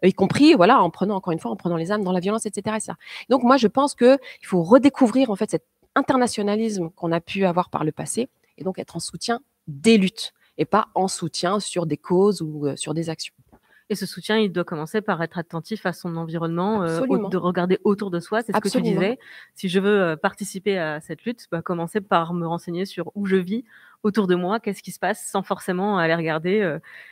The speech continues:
Speaker 2: comment est-ce que je peux aider,
Speaker 1: Bah,
Speaker 2: euh,
Speaker 1: par
Speaker 2: la
Speaker 1: exemple, sur les
Speaker 2: Tanzanie.
Speaker 1: fraises, m-, moi, les gens qui me disent, « Je mange pas les fraises d'Espagne ou d'Italie parce que, euh, elles, elles, euh, c'est pas circuit court, parce qu'elles sont pas de bonne qualité, parce que c'est pas bio, et cetera, » je leur dis, « Mais il y a pas que ça, en fait. Il faut aussi que vous ayez en, euh,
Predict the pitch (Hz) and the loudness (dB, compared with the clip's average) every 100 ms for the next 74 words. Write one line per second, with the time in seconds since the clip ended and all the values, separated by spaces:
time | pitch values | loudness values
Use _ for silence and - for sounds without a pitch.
0 | _ _ 185 196 196 185 180 - 180 170 | _ _ -2 2 2 0 -4 -4 0 4
1 | 214 185 180 202 202 208 196 208 208 277 | 6 8 8 6 6 6 8 6 6 6
2 | 277 202 - - 185 220 226 233 208 196 | 4 0 -6 -6 0 2 2 0 0 0
3 | 208 208 175 175 - 214 208 - 208 196 | 2 2 2 2 2 4 4 4 2 2
4 | 170 170 180 - 190 196 165 175 175 180 | 0 0 0 2 2 4 0 0 -2 -2
5 | - 170 - - 190 190 - 151 143 160 | -2 -4 -4 0 2 2 0 0 0 0
6 | 156 - 160 - 156 160 - - - - | -2 0 0 2 0 -2 -6 -10 -4 2
7 | 180 - 190 - 190 - 214 180 - 170 | 2 2 -2 -6 -8 -4 0 0 0 -2
8 | 180 185 180 180 180 180 185 196 175 170 | 0 0 2 0 0 -2 0 0 0 -6
9 | - 175 175 180 165 185 269 - - - | 0 2 2 2 2 2 2 -2 -20 0
10 | 160 202 190 180 - 254 - 302 277 - | 2 4 4 4 4 -2 0 0 0 -2
11 | 202 185 180 - - 226 247 285 214 190 | -8 -6 -8 -8 -4 4 6 6 4 4
12 | 196 180 185 - - - | 4 4 2 -4 -8 -4